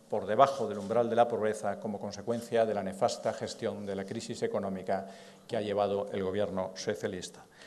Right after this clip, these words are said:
Lo que viene ahora no es el lobo, lo que viene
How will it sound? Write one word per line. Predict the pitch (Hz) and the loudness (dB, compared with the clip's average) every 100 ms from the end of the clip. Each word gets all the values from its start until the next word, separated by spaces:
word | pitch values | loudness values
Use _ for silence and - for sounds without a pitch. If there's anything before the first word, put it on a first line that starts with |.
| - - | -20 0
Lo | 123 147 | 10 10
que | 151 151 | 12 12
viene | 202 190 | 12 12
ahora | 185 180 180 180 - 135 | 12 12 12 12 2 4
no | 156 160 | 8 10
es | 160 147 | 10 8
el | 147 | 12
lobo, | 165 104 - - - - - - 120 | 12 12 4 -4 -12 -16 -20 -6 8
lo | 120 | 8
que | 120 117 | 10 10
viene | 170 208 220 | 10 10 8